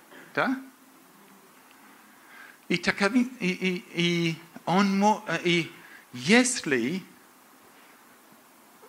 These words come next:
eh, i, i, вот, i, i jestli my, eh, poliči-, poličili Duch Svatý, Duch Čistý, který očišťuje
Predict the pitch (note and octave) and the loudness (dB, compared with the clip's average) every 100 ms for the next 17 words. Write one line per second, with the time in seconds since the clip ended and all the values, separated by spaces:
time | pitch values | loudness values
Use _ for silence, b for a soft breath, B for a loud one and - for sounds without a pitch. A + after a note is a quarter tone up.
0 | - C3 C3+ B2+ B2+ B2+ - - - - | -4 0 2 4 4 2 0 -10 -16 -18
1 | - - D3 D#3 F3 - - - D#3+ C3+ | -20 -10 -8 -4 -4 -4 -14 -8 -2 -2
2 | - - D3+ D3+ D3 D3+ E3+ E3+ F3+ D#3+ | -2 -8 -6 -6 -6 0 0 0 -2 -2
3 | D3+ - B B B - B2 B2 A#2+ A#2+ | -4 -8 B B B -10 -2 2 4 2
4 | A#2+ D3 C3 - - B2 - - C3+ A#2+ | 2 2 2 -2 -6 -8 -16 -8 -4 -2
5 | - F#3 F3 - - - C#3 - A#2+ - | -2 -2 -4 -8 -8 -4 -4 -2 -4 -4
6 | C3 F3+ A#3+ A#3+ - - - A#2+ - - | -4 0 0 -2 -10 -20 -8 -6 -6 -8
7 | E3+ F3+ - C4 C#4+ - - - B B | -6 -6 -8 -6 -6 -10 -20 -20 B B
8 | B - - D3 C#3+ B2+ - - - A2+ | B -20 -10 -6 -4 -4 -4 -4 -4 -6
9 | - - - C3 F3+ | -8 -12 -6 -2 0